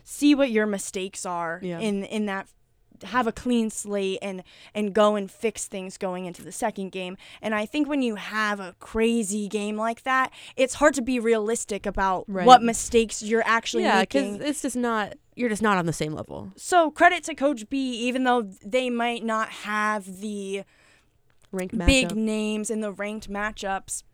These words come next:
Speaker 1: I think it does give you a clear picture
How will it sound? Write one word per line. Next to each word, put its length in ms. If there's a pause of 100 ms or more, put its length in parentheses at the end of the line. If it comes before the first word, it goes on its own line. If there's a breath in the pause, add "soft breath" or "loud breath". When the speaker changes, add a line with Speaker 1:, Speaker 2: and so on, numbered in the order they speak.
(640)
Speaker 1:
I 120
think 180
it 160
does 300
give 200
you 160
a 60
clear 320
picture 600